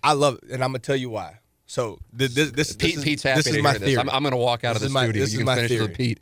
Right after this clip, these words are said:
Speaker 1: This is my theory.
Speaker 2: <laughs>
Speaker 1: The reason why Oregon had those surprise teams and they got a lot of athletes is because they had everything before everybody else did. The reason why Oregon's come back to earth a little bit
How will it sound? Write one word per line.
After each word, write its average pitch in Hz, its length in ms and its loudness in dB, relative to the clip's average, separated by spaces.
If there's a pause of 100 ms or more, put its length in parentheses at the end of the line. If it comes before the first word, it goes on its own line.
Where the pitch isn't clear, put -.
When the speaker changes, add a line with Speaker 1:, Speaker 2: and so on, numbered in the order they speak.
Speaker 1:
This - 160 -14
is 214 80 -4
my 113 80 -6
theory. 127 340 -10
Speaker 2:
<laughs> 143 60 -12 (1900)
Speaker 1:
The 147 140 4
reason 180 500 4
why 147 480 4 (540)
Oregon 107 600 2 (880)
had 131 280 0
those 117 200 0
surprise 117 600 -2
teams 107 680 -20 (440)
and 98 300 -8
they 98 60 -10
got 110 260 -4
a 101 60 -4
lot 107 240 -2
of 107 40 -2
athletes 98 640 -10 (840)
is 107 140 -10
because 101 420 -8
they 95 100 -10
had 110 320 -2
everything 101 460 -12
before 92 260 -12
everybody 82 340 -14
else 62 160 -18
did. - 180 -20 (1600)
The 113 80 -10
reason 135 260 0
why 123 120 2
Oregon's 123 360 0
come 123 220 -6
back 135 160 0
to - 160 -6
earth 226 240 4
a - 20 -2
little 113 220 -2
bit 107 280 -4